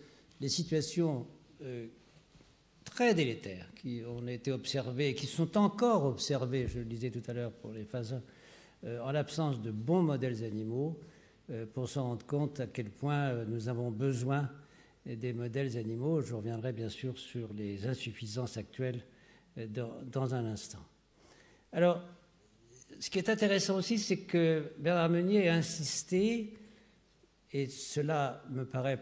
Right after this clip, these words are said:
personnellement évident, et ce n'est pas mes, euh, confrères de l'Académie nationale pharmacie qui me diront le contraire, les modèles animaux sont absolument, alors là, il n'y a pas de problème,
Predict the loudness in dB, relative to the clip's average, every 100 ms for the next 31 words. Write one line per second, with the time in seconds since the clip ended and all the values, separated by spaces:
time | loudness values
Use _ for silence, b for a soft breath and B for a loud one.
0 | -4 -6 -2 -2 0 -2 -2 -2 -2 2
1 | 2 2 0 -4 -2 -2 0 -4 -4 -4
2 | -6 -8 -18 -16 -10 -8 -4 -4 -2 0
3 | 0 -2 -6 -6 -6 -4 -4 -4 -4 -6
4 | -6 -4 -4 -4 -4 -4 -4 -4 -6 -6
5 | -6 -6 -6 -6 -8 -4 0 0 -2 B
6 | B B B B -4 2 4 4 4 4
7 | 4 4 4 2 0 -6 -4 0 2 4
8 | 2 2 -2 -2 -4 -2 0 0 -2 -6
9 | -8 -4 -4 -4 -8 -2 0 2 2 2
10 | -2